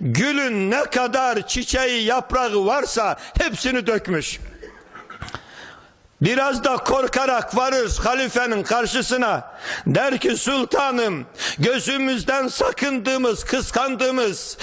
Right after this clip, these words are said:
gülün yapraklarını bülbül dökmüş." der. Halifenin nasıl tepki vereceğini düşünürken bir taraftan da titreyen bahçıvan,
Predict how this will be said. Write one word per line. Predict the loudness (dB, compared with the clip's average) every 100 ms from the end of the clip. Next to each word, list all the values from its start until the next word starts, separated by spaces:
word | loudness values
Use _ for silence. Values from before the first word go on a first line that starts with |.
| -2 0
gülün | 2 2 2 2 2
yapraklarını | 2 2 2 0 0 0 0 0 0 0
bülbül | 0 0 0 0 2
dökmüş." | 2 2 0 -2 -2 0
der. | 0 0 -4 -12 -16 -20 -20 -20 -20 -20 -20 -20 -20 -20 _ _ _ _ _ _ _ -20 -4
Halifenin | 0 2 2 2 0 2 2 2 2
nasıl | 2 2 0 0
tepki | 0 -2 -2 -2 2
vereceğini | 2 2 2 2 2 2 0
düşünürken | 0 0 0 2 0 2 2 2 -2 -8 -18 -10 -8 0
bir | 2 2
taraftan | 2 2 2 2 0 2 2
da | 0 0
titreyen | -2 0 0 2 2 2 -2 -4 -10 -4
bahçıvan, | 2 4 2 2 2 2 2 -2